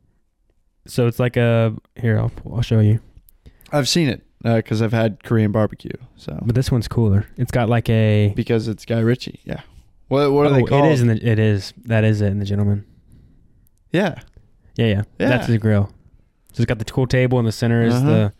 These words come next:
Speaker 2: 'Cause I remember seeing the movie, I was like, "Damn.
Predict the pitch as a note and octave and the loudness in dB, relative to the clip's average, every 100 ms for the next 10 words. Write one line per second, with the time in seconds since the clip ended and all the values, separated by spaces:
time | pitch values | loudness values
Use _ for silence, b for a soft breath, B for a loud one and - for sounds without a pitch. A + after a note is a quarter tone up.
0 | _ - C#3+ D3+ D3+ D#3 D3 - D#3+ D3 | _ -6 0 0 2 0 -2 0 0 2
1 | D3 D#3 B2+ B2+ B2 A2 - _ _ _ | 2 2 2 0 -2 -6 -8 _ _ _
2 | _ _ _ G#2+ B2 A2+ - | _ _ _ -4 -2 -4 -10